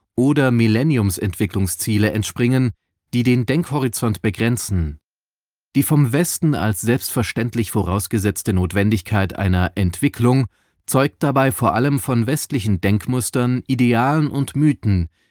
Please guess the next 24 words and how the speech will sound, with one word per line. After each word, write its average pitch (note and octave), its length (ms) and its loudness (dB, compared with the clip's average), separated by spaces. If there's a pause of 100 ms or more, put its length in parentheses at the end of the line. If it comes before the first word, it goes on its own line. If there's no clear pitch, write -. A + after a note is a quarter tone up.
(140)
die B2+ 180 2
unreflektiert C3+ 1000 0
auf G#2 140 -2
die - 140 -2
afrikanischen A2+ 720 -2
Gesellschaften G2 800 0
projiziert F#2 680 -2
werden. F2 500 0 (960)
Das A#2+ 140 -2
Projekt B2 500 0
der C3 120 0
Entwicklung, G#2 720 0
das G2 260 -2
zur G#2 340 0
unhinterfragten A2+ 960 0
Norm F#2+ 280 2
für F#2+ 220 -2
Afrika G2+ 500 0
geworden G#2+ 420 2
ist, A#2+ 300 -2 (360)
entspringt D#3 460 0
dem A2+ 200 2
westlichen A#2 500 -2
Zwang, G#2+ 400 -2